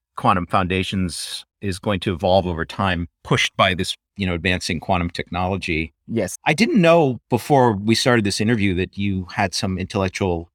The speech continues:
Speaker 1: connection to David Deutsch. So if I knew, <laughs> if I had known that, I, I would have guessed maybe you and I are like-minded on this question. But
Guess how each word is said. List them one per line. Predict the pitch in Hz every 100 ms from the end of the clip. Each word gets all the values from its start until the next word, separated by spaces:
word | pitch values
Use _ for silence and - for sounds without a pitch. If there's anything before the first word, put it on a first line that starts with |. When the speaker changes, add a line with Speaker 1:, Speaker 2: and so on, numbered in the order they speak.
| _
Speaker 1:
connection | - 95 - 87
to | 90
David | 90 80 80
Deutsch. | 90 87 -
So | - 90 85
if | 135 -
I | 131
knew, | 147 143
<laughs> |
if | 190 180
I | 139
had | 120
known | 143 160
that, | 127
I, | 110 107
I | 110
would | 110 101
have |
guessed | 92 104 - 113
maybe | 101
you | 92 95
and | 95
I | 90
are | 92
like-minded | 87 87 92 90 95 87
on | 85
this | 85 -
question. | 104 - - 92
But | 113